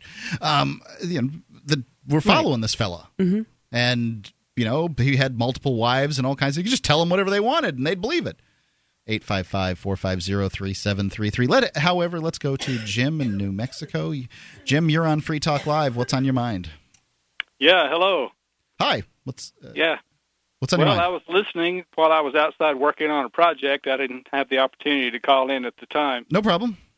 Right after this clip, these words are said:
Speaker 3: Uh, but, yeah, I was glad to hear that you guys were hanging over another hour because I tried to get in, you know, there at the very last of the previous hour.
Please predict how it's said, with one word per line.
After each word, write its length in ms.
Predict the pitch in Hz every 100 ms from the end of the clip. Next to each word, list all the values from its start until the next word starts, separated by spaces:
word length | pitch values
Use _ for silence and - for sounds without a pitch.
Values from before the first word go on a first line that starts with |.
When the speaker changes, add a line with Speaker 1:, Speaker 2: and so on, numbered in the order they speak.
| _ _ _ _
Speaker 3:
Uh, 420 | 135 131 123 113 -
but, 120 | 131 120
yeah, 160 | 151
I 40 | 151
was 100 | 131
glad 340 | 135 147 135
to 60 | 127
hear 220 | 151 147
that 180 | 127 -
you 60 | 135
guys 260 | 139 131
were 60 | 120
hanging 260 | 139 139 135
over 240 | 135 131
another 280 | 131 143 131
hour 440 | 139 208 135 120
because 340 | 117 - 131 120
I 100 | 127
tried 280 | - 143 123
to 60 |
get 160 | 131 143
in, 220 | 160 135
you 80 | 123
know, 160 | 120 123
there 160 | 123
at 100 | 120
the 80 | 120
very 240 | 135 131 123
last 380 | 135 139 127 -
of 120 | 113
the 60 | 104
previous 400 | 160 170 123 -
hour. 400 | 120 123 127 147